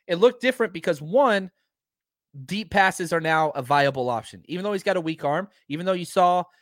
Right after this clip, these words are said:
you know, he had to come back for it, two completed twenty-yard passes outside the numbers for touchdowns.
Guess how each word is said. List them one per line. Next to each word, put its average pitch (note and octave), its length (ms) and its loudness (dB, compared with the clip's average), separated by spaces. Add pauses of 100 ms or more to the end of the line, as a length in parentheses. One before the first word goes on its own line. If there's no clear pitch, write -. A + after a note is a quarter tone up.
(160)
you C3+ 80 -8
know, D3 80 -2
he D3+ 100 -2
had D#3 80 0
to D3 60 -6
come D#3 160 -6
back D#3 220 -2
for G3 240 2
it, D#3 120 -4 (420)
two A#3+ 320 -2
completed F#3+ 640 -6 (160)
twenty-yard F#3+ 560 -2
passes D#3+ 420 -2
outside D#3 340 0
the D3+ 60 -6
numbers C#3 260 -6
for A#2+ 100 -12
touchdowns. F#2+ 580 -10